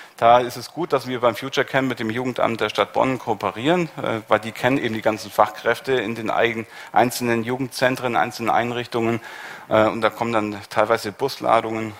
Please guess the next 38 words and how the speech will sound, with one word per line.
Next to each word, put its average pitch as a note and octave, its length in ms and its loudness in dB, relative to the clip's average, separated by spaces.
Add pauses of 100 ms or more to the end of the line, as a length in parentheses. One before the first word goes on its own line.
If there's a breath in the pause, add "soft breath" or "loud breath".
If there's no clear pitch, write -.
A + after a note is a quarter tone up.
also E2+ 240 -10 (320)
fünf, - 260 -4
sechs - 360 4 (880 loud breath)
auf G2+ 180 4
einmal. G#2+ 640 6
Ähm, G2+ 300 4
und G2+ 160 -10
so G#2+ 280 -2 (200)
kriegen A2+ 240 -2
wir G#2 80 0
die G#2+ 100 -4
ganzen G2+ 340 2
Jugendlichen A2+ 440 -2
dorthin A2 380 0
und G#2+ 140 -2
das G#2+ 120 0
soll G#2 180 6
auch G#2 60 4
so - 100 -8
sein. F#2+ 300 0
Das F2 120 -8
ist A2 200 -14 (340 loud breath)
keine A#2 280 2
Veranstaltung A2+ 680 0
für - 180 -6
Eltern, D3 340 0
sondern A#2 200 -6
es G#2 60 -10
ist - 40 -8
eine A2 100 -6
Veranstaltung A2 680 0
für - 160 -6
Jugendliche C#3+ 680 -2
und A2+ 140 -4
Fachkräfte G#2 840 0
der F#2+ 140 0
Jugendbildung. F#2+ 800 0 (1000 loud breath)
Ähm, F2+ 320 2